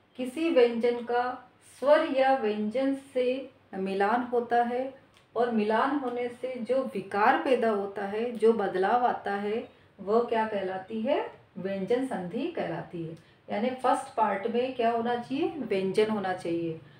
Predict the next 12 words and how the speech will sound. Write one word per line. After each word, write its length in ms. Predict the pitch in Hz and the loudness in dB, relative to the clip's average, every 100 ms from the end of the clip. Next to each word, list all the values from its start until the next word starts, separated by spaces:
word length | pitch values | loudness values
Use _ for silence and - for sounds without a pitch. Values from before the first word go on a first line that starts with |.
| - 190 | -12 -6
और 100 | 196 | -4
सेकंड 440 | - 226 285 269 | 0 0 0 0
पार्ट, 320 | 254 233 240 - - - - | 2 2 2 -2 -12 -10 0
पार्ट 280 | 220 220 247 | 0 0 -2
में 180 | 269 | -2
क्या 120 | 262 254 | -2 -2
होगा? 500 | 254 247 285 381 - - | -2 0 0 0 -4 2
स्वर 180 | 240 233 | 4 6
भी 140 | 247 | 4
हो 180 | 277 285 | 2 0
सकता 300 | 277 269 - | -2 -2 0
है 380 | 277 311 381 | 0 0 -4